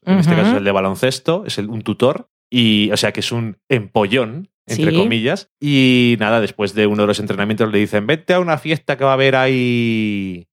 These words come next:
Speaker 1: va a haber unas chavalitas ahí muy guays". Y dice, "Hostia, hay que ir. No me han invitado nunca a nada de esto". Y va a ir con un amigo, al final el amigo no va, y entonces él dice, "Tengo que ir". Y como el amigo era el que le iba a llevar en coche, pues él decide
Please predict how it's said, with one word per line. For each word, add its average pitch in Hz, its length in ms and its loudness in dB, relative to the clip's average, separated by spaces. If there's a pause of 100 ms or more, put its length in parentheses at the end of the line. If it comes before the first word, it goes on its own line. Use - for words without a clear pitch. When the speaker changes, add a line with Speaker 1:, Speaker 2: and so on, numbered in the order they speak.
Speaker 1:
va 120 60 4
a - 20 4
haber 131 80 2
unas 127 120 -2
chavalitas 110 560 0
ahí 113 120 0
muy 107 160 -4
guays". 92 580 -2 (240)
Y 98 120 -4
dice, 92 160 -2
"Hostia, - 380 -4
hay 104 120 -2
que 101 160 -2
ir. 107 180 -2 (160)
No 95 140 -6
me 101 100 0
han 98 720 -2
invitado 104 280 -2
nunca 104 200 -2
a 101 40 0
nada 98 200 2
de 107 80 4
esto". 170 400 -4
Y 101 200 -2
va 95 100 2
a - 20 4
ir 95 80 0
con 104 140 0
un 101 60 0
amigo, 135 500 4
al 123 100 0
final 101 180 0
el 98 60 0
amigo 98 300 0
no 107 160 2
va, 143 320 2
y 120 80 0
entonces 104 220 0
él 101 60 -4
dice, 98 140 -4
"Tengo 107 160 -2
que 87 120 -6
ir". 82 200 -16
Y 104 920 0 (160)
como 110 180 0
el 104 80 4
amigo 113 220 0
era 117 80 2
el 117 80 0
que 120 80 -4
le 113 80 2
iba 113 100 4
a 110 40 4
llevar 120 260 2
en 110 120 -4
coche, 135 420 -4 (220)
pues 98 380 -2
él 101 380 -2
decide 107 880 2